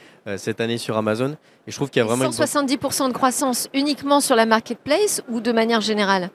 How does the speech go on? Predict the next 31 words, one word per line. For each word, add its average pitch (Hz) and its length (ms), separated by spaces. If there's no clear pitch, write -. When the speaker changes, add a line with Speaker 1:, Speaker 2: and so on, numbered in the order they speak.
Speaker 1:
Alors 113 180
sur - 160
la 143 80
marketplace, 151 560
et 123 120
il 113 100
se - 80
trouve 135 140
aussi 127 240
que 131 40
notre 123 200
activité, 117 520
on 113 120
doit 110 100
être 107 80
sur 113 140
les 107 120
mêmes 110 200
ordres 107 140
de 107 40
grandeur. 104 300
Donc, 107 80
Speaker 2:
D'accord. 214 340
Speaker 1:
euh, 214 60
Speaker 2:
Et 233 100
en, 233 80
alors, 220 320
on 233 120
parlait 233 260
recrutement ? 240 600
Speaker 1:
Absolument. 127 480